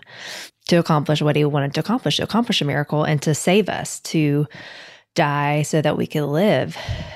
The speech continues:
And anyway, I was just, like, thinking, as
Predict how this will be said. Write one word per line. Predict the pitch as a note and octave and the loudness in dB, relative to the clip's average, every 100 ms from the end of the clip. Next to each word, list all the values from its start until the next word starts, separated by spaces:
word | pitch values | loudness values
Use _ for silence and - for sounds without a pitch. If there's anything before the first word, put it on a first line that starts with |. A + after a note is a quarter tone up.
| - - | -8 0
And | E3+ E3 D#3 D3+ D#3+ - _ _ _ _ _ _ _ | 2 4 2 0 -4 -10 _ _ _ _ _ _ _
anyway, | F#3 E3 D3 | -2 0 2
I | D3 D3 | 2 0
was | D3+ | 0
just, | D3 - | -2 -2
like, | D3 C#3+ | -4 -2
thinking, | - D3 D#3+ D3 D3 - - - - - - - - _ _ _ _ _ - | -4 -2 -2 -2 -2 -6 -18 -20 -20 -18 -16 -14 -16 _ _ _ _ _ -2
as | E3 | -2